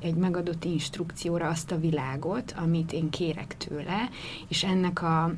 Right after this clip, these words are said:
ennek a tesznek körülbelül ötszáz darabja van, különböző eszközök, beleértve házakat, fákat, embereket, tehát mindenféle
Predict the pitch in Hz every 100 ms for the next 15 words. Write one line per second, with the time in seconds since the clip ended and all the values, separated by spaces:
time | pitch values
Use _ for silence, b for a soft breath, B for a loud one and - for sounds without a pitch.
0 | 175 180 170 165 170 165 - 226 - 196
1 | 185 175 175 180 175 - 151 165 165 160
2 | 160 151 160 151 160 220 262 B B -
3 | 170 165 151 - 135 - - - - 220
4 | - - - 170 175 160 147 139 170 160
5 | 240 233 196 - 180 175 - 185 175 160
6 | - 160 160 - 165 165 127 160 - 156
7 | 160 - 147 180 165 143 160 - 147